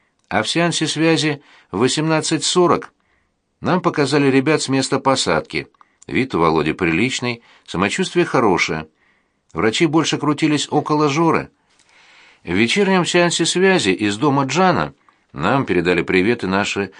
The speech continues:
друзья. Володя Соловьёв долго говорил с нами. Все желают мне продолжения хорошей работы и стараются поднять настроение. Оно у меня не меняется. Сегодня сделал два раза физкультуру.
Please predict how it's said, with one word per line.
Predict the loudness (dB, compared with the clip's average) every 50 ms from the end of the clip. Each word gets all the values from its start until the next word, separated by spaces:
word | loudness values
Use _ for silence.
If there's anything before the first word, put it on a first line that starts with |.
| -20 _ -6
друзья. | -2 0 0 2 2 2 0 0 0 0 -4 -8 _ _ _ _ _ _ _ _
Володя | -6 -2 0 0 0 0 0 -2
Соловьёв | -2 -2 0 0 0 2 2 0 0 -2 -4 -12 _ _ _ _ _ -6
долго | 0 2 2 2 2 0 0
говорил | 2 2 4 4 4 2 2 0
с | -2 -4
нами. | -2 -2 -2 -2 -2 -4 -8 -10 _ _ _ _ _ _
Все | -18 -12 -6 -2 -2 -2
желают | 0 0 0 2 2 0 0 -4
мне | -4 -4
продолжения | -2 -2 0 0 0 0 0 0 -2 -2 -2 -2
хорошей | -2 0 0 0 0 -2 -4 -4
работы | -4 -2 0 2 0 2 0 -2 -4 -6 -8 -20 -20 -20 -20 -12 _
и | -4 -2
стараются | -2 0 0 0 0 0 0 0 -2 0
поднять | 0 0 0 0 0 -2 -2 -2
настроение. | -2 -4 -4 -2 0 2 2 2 2 0 0 -2 -4 -6 -8 -12 _ _ _ _ _ _ -6
Оно | -4 -4 -2 0 -2
у | -2
меня | -2 -2 -2 -4 -4
не | -4 -4
меняется. | -4 -2 -2 -2 -2 -2 -2 -4 -6 -8 -8 -10 _ _ _ _ _ _ -18
Сегодня | -12 -6 -2 0 2 2 2 2 0 -2
сделал | 0 0 2 2 2
два | 2 2 2
раза | 2 2 0 -2
физкультуру. | -4 -4 -6 -6 -4 -2 -4 -4 0 2 4 4 4 2 0 -4